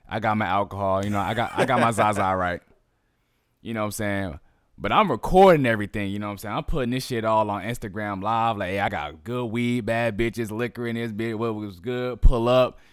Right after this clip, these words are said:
You know what I'm saying? I, I see somebody joining my live, I'm like, "Hey, pull up," you know what I'm saying? We wildin', but I work for Disney. I think y'all get where I'm going. I'm, wha-, wha-, what's good with your man's Paul Pierce, man?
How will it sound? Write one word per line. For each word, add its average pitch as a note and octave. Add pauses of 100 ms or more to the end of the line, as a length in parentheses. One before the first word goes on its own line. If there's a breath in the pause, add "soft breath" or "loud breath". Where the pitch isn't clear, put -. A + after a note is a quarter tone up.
(120)
You A#2
know B2
what A#2+
I'm A2+
saying? A#2
I, A2
I A#2
see B2
somebody A#2+
joining A#2+
my A#2
live, A#2
I'm C3+
like, G2+
"Hey, A2+
pull A#2+
up," B2
you A2+
know A#2
what A#2
I'm A#2
saying? A#2
We B2
wildin', A#2 (380)
but F#2
I G#2+
work G#2+
for D#2+
Disney. D#2+ (1400)
I -
think D#4
y'all E3+
get D3+
where B2
I'm G#2
going. F2
I'm, F#2+
wha-, C#3+
wha-, F#3
what's C4
good C4+
with A3
your A3
man's E3+
Paul B2
Pierce, F#2
man? D2